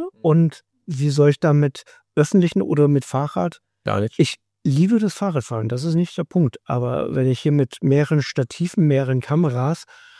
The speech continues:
Speaker 1: und einer so vollgepackten Videotasche, die du schon gekrümmt gerade so tragen kannst, ähm, A,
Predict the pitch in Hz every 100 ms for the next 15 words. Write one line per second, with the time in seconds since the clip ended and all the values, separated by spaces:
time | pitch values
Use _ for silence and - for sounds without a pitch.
0 | - _ - 147 160 - 139 143 135 127
1 | 123 160 196 - 147 143 131 - 151 -
2 | 131 127 120 131 208 127 - 131 - 180
3 | 226 - - _ _ 139 131 147 147 143
4 | - _ _ _ - - 196 156 - -
5 | 165 220 208 - - _ 220 - 143 147
6 | 143 131 127 - 165 135 117 151 202 -
7 | - - - - - 139 131 143 - -
8 | 139